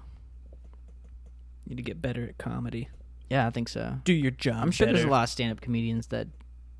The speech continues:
Speaker 2: rely on that stuff.
Speaker 1: All right, man. So I think we've covered everything.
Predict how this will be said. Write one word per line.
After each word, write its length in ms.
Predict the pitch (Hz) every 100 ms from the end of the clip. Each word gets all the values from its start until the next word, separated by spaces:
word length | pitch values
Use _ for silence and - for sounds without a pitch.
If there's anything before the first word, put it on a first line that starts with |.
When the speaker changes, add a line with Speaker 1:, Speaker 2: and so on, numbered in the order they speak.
| -
Speaker 2:
rely 400 | 123 110 110 110
on 220 | 113 117
that 180 | 113 113
stuff. 280 | - 127 135 - - - - - - - - -
Speaker 1:
All 60 | 151
right, 160 | 226
man. 280 | 147 151 240 - - - - - -
So 180 | - 143
I 80 | 143
think 180 | 170
we've 160 | 165 147
covered 300 | 135 175 135
everything. 500 | 120 120 127 139